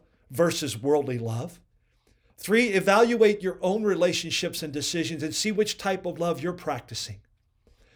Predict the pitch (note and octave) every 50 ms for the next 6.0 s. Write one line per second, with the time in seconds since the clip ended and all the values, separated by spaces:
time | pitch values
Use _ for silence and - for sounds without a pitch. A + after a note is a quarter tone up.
0 | _ _ _ - - D3 C#3+ - F#3 F#3 F#3+ F#3+ G3 F#3 F#3 - A3+ C4 B3+ -
1 | - - - F#3+ F#3 F3+ - E3+ E3 - D3+ C#3+ - - - - D#3 D3+ D#3 -
2 | - - - D#3 C3+ A#2+ C#3+ D3+ D3 C#3+ - - C#3 B2 - - - - - D3+
3 | D3 C3 - - - C3+ A#2+ B2+ D3 D3 - - - - - - E3+ D#3+ - F#3
4 | D#3 C3+ F3+ F#3 F#3+ - - - - F3 E3+ E3+ D#3+ - F3 C#3+ A#2+ C#3 D#3 C#3+
5 | B2+ A#2+ C#3+ D#3 E3 E3 F3 F3 E3+ E3+ - D3+ C3+ A2+ C3+ C3 B2+ C#3 E3 E3